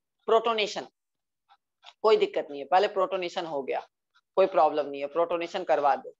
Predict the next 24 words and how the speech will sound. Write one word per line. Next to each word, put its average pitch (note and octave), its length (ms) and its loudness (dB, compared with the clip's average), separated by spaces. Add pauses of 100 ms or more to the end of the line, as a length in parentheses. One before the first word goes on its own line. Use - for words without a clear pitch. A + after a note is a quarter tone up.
(380)
कोई E3 120 6
दिक्कत D#3 360 -4
नहीं D3 160 -12
है। - 80 -18 (440)
अभी A#3 160 2
देखो, D#4+ 220 -4
यहाँ C4+ 420 -2
पानी A3+ 400 -2
को D4 180 -2
attack C4 600 2
करने A3+ 320 -2
से B3 180 0
पहले F#3+ 580 -2 (460)
internal C4 600 2
cleavage A3 440 -4
हो F3 80 -4
जाएगा। D3 320 -6
क्या B3 200 0
हो C#4+ 60 2
जाएगा? A3+ 240 0
Internal A3 580 -2
cleavage F#3 400 -4
हो D3 80 -4
जाएगा, C3+ 420 -4